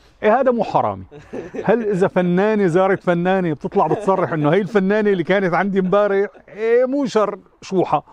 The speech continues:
يعني ما بعرف إنه هل دبلوماسيا واردة إنه رئيس يصرح عقب زيارة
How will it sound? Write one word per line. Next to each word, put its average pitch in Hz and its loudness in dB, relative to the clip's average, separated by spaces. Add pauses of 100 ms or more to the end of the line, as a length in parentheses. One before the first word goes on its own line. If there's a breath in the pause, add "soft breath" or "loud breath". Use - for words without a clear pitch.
(720 soft breath)
يعني 98 -2
ما 175 2
بعرف 160 -2
إنه 123 -6
هل 190 -2
دبلوماسيا 143 0
واردة 135 0
إنه 127 2
رئيس 170 -4
يصرح 185 -2
عقب 170 -4
زيارة 165 0